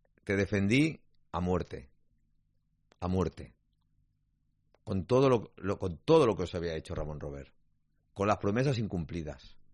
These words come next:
Y yo tuve la oportunidad también de pedir tu cese.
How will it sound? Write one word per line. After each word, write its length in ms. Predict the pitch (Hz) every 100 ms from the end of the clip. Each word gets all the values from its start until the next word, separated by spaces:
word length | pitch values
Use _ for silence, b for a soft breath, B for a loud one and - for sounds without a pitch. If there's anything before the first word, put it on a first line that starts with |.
| - _ _ _ _ _ _ _ _ _ _ _ _ _ _ _ _ -
Y 120 | 98
yo 140 | 151
tuve 340 | - - 151 160
la 80 |
oportunidad 600 | 123 107 - 92 92 131
también 500 | 123 101 113 147 160 - _ _ _ _ _ _ _ _ _ _ _ _ _ _ _ _ _ _ _ _ _ _ _ _ - - _ _ _ _ _
de 160 | 90 90
pedir 240 | 92 117
tu 100 | 110
cese. 420 | 113 151 92 73